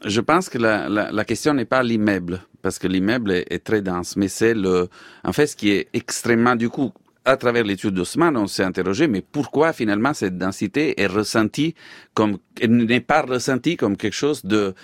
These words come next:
de, de imposé, de violent, de, de très dur ? Pourquoi finalement elle est en partie acceptée ? Elle est acceptée aussi parce qu'on voit bien que le prix de l'immobilier, euh, monte, alors que dans les quartiers peu denses, le prix de l'immobilier descend. Donc il y a, il y a un intérêt,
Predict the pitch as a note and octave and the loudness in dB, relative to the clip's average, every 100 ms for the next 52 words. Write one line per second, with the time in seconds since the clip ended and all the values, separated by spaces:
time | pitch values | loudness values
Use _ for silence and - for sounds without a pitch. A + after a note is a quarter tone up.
0 | - - - E2+ G#2 G2 F#2+ F2 F#2+ F#2 | -20 -20 -14 -2 2 2 2 0 0 2
1 | F#2 G2+ B2+ B2 G2+ A2+ E2 G2+ F#2 F2+ | 2 2 2 2 2 0 2 0 0 -2
2 | G2 E2 D#2 F2 F2 - G#2 F#2+ F#2 G#2 | -2 -2 -2 -2 -2 0 0 2 0 -2
3 | G2+ G#2+ G2+ A2 - C3+ A2 G2 A#2+ G#2+ | -2 -2 -2 -2 2 2 0 0 2 2
4 | G2+ A#2 A2+ G2+ F#2 G2 B2 A2 - G2+ | 4 2 2 -2 -2 -2 0 -2 0 -4
5 | - F#3 A#2+ G2+ G#2 G2+ A2 - D3 - | 0 2 2 2 0 -2 -6 -2 -2 -2
6 | D3+ F#2+ - G#2 F#2 F2+ G2 A#2 A2 F#2 | -2 -2 0 -2 0 -2 0 -2 -2 -2
7 | F2+ G2+ G#2+ F#2 F#2 F#2 F#2 A#2 D3+ - | -2 -2 -2 0 -2 -2 0 2 0 -2
8 | - - - - - G2 F2 G2+ B2+ E3+ | -20 -20 -20 -12 0 2 4 4 4 4
9 | - - G#2 G#2 G2 G#2 G2+ F#2+ G#2 G#2+ | 0 -2 2 2 2 2 2 2 -2 0
10 | G2+ - D3 B2+ C3+ E3+ - G2 - A#2 | -2 2 2 4 4 0 -2 -2 -2 0
11 | F#2+ G2 F#2+ A2 D#3 C3 C3+ C#3 G2 - | 2 2 2 2 2 2 0 0 -2 -8
12 | - - G#2 A2 G2+ A2+ A#2 A#2 C#3 - | -6 -2 2 4 4 4 4 4 0 0
13 | B2+ C3 F3 - | 0 2 2 0